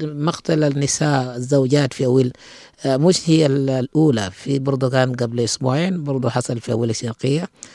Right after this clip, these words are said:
آه، و-، وأحداث بك متكررة يعني برضو في حادثة، آه، آه، في رومبيك حيث إنه الأب قلع عيون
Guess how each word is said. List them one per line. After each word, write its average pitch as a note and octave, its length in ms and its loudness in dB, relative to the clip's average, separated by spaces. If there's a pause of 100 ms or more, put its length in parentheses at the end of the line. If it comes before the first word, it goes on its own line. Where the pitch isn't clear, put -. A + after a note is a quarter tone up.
(400)
آه، B2 280 0 (140)
و-، B2+ 760 -2 (400)
وأحداث F#3+ 560 0
بك G#3 160 0
متكررة F#3 460 0
يعني B2+ 220 -4
برضو C3+ 240 0
في C3+ 140 -2
حادثة، C3+ 440 0 (120)
آه، B2 460 -2 (600)
آه، C3 200 -4
في A#2+ 1000 -2
رومبيك B2+ 560 0
حيث C#3 400 0
إنه C3+ 300 0
الأب C3 500 -2
قلع B2+ 280 0
عيون C3 460 2